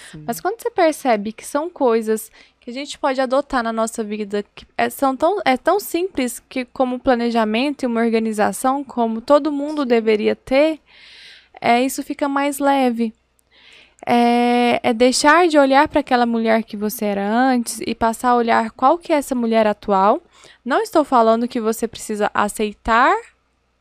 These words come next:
Speaker 2: e se acomodar a isso, mas o que que você pode fazer com isso? Como que você pode transformar essa mulher de hoje pra uma mulher muito melhor?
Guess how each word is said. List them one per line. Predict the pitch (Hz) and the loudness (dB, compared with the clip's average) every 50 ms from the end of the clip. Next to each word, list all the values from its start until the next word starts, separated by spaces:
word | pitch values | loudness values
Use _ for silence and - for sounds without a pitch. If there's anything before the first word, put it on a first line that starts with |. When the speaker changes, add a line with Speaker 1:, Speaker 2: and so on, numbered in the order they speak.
| _ - | _ -8
Speaker 2:
e | 220 240 233 233 233 226 226 226 | -6 -6 -4 -4 -4 -4 -6 -6
se | - - 262 | -2 0 0
acomodar | 254 254 - 254 233 220 226 214 202 208 220 233 | 0 0 -2 -4 -4 -2 -4 -2 2 2 4 4
a | 233 220 | 2 2
isso, | 214 214 247 - - - 370 - _ _ - - - - - _ | 0 -2 -4 -6 -6 -8 -8 -10 _ _ -20 -20 -20 -20 -18 _
mas | - 220 220 220 220 220 226 214 | -6 -4 -2 -2 0 -2 -2 -4
o | 247 | -6
que | - - 427 453 | -4 -2 -4 -2
que | - 427 | -2 -4
você | 381 320 320 - - 302 | -4 -4 -4 -4 -4 -6
pode | - - 294 320 359 359 - | -6 -4 -2 -2 -2 -4 -6
fazer | - - 311 269 254 269 254 | -6 -6 -4 -2 -4 -4 -6
com | _ - 240 | _ -8 -8
isso? | 226 214 208 208 202 - - 220 | -8 -6 -8 -8 -10 -12 -14 -8
Como | - - 339 392 - | -2 0 0 0 -2
que | - - 392 | -6 -6 -4
você | 339 320 - - | -4 -4 -6 -6
pode | 277 - 254 247 240 - | -4 -2 -2 -4 -4 -6
transformar | - 240 233 226 - - 226 226 220 214 | -6 -6 -6 -6 -6 -6 -6 -6 -6 -6
essa | 214 - 226 | -8 -8 -8
mulher | 220 214 214 220 226 233 240 | -8 -8 -4 -4 -4 -4 -4
de | 220 202 202 214 | -6 -6 -6 -4
hoje | 226 269 302 311 277 226 226 214 - - - - - _ _ _ _ | -4 -2 -4 -4 -6 -8 -10 -12 -14 -20 -20 -20 -20 _ _ _ _
pra | - 254 247 | -2 -2 -2
uma | 262 269 262 | -2 -2 -6
mulher | 254 254 247 247 254 254 | -8 -8 -8 -8 -8 -8
muito | 254 269 311 403 494 - - | -8 -8 -8 -10 -10 -10 -10
melhor? | 302 269 240 233 226 240 262 285 311 311 285 254 226 | -8 -6 -6 -6 -4 -2 0 0 2 2 2 0 -2